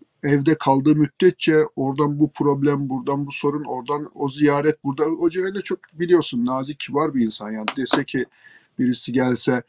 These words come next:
"Efendim falan yerden bir tanıdık gelmiş, sizin tanıdığınız bir uğramak istiyor, bir merhaba demek istiyor." Hasta haline bakmaz, rahatsızlığına bakmaz, e, kalkar,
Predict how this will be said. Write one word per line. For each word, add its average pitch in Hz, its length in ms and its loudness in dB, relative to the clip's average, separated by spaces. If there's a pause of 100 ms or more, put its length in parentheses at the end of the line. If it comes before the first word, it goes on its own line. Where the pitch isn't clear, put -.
(320)
"Efendim 139 260 2
falan 147 300 6
yerden 139 460 4
bir 139 100 6
tanıdık 135 460 2
gelmiş, 123 480 2
sizin 143 300 2
tanıdığınız 127 680 0
bir 127 200 -2 (180)
uğramak 127 380 -2
istiyor, 117 360 -4
bir 120 60 -2
merhaba 139 400 6
demek 117 260 2
istiyor." - 440 -10 (580)
Hasta 175 460 4
haline 143 360 2
bakmaz, 123 640 0
rahatsızlığına 131 680 -4
bakmaz, 123 760 -6
e, 101 80 -6 (640)
kalkar, 151 480 2